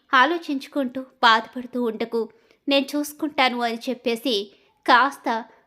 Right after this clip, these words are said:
తన మనసుని దిట్టు చేసుకుని ఇక దీపకైతే ధైర్యం చెప్తూ ఉంటాడు. "ఏంటి బావా, నువ్వు ధైర్యం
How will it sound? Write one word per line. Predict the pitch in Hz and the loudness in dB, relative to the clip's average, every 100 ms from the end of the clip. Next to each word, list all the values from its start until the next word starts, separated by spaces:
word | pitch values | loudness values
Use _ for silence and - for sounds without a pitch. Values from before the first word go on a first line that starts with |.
| _ | _
తన | 359 349 330 | 2 4 4
మనసుని | 381 415 381 - | 0 -2 -8 -4
దిట్టు | 240 240 - - | -4 -4 -12 -8
చేసుకుని | 247 240 - 247 247 202 208 _ _ _ | -8 -6 -4 -2 -2 -4 -10 _ _ _
ఇక | 294 311 254 | -4 0 0
దీపకైతే | 269 269 302 285 262 294 254 - | 0 -2 -2 -6 -4 -2 -4 -2
ధైర్యం | 262 233 277 269 | -2 0 -2 -2
చెప్తూ | 240 - 254 240 | -4 -2 -2 -2
ఉంటాడు. | 220 240 208 208 - - - 262 | -2 -2 -2 -6 -16 -20 -4 -2
"ఏంటి | 220 240 226 | -2 -2 0
బావా, | 202 196 196 - _ _ | 2 0 -4 -14 _ _
నువ్వు | 269 262 220 220 240 240 | -2 -2 -4 -4 -8 -2
ధైర్యం | 240 254 285 | 0 0 -2